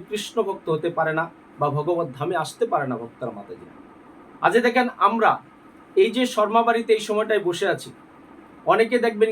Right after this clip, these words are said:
গিয়ে আপনার তার শরীর এত খারাপ সে মৃত্যুর সাথে পাঞ্জা লড়ছে। অনেকেই আছে তারা হয়তো হসপিটালে লাইন দিয়ে আছে, তার আত্মীয় স্বজন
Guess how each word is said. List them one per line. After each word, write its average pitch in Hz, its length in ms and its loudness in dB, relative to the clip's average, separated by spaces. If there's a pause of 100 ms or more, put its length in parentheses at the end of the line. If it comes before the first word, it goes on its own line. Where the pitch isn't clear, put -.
গিয়ে 214 160 4 (540)
আপনার 196 340 2 (640)
তার 185 160 2 (100)
শরীর 208 240 2 (120)
এত 190 100 0 (140)
খারাপ 202 240 2 (520)
সে 220 180 4
মৃত্যুর 220 380 -2
সাথে 226 160 0 (100)
পাঞ্জা 180 260 0
লড়ছে। 151 320 -4 (800)
অনেকেই 233 440 4
আছে 202 160 -2 (480)
তারা 208 200 6
হয়তো 226 240 0
হসপিটালে 233 580 0
লাইন 202 220 2
দিয়ে 220 180 4
আছে, 135 120 -10 (640)
তার 196 220 4
আত্মীয় 226 300 0
স্বজন 214 240 0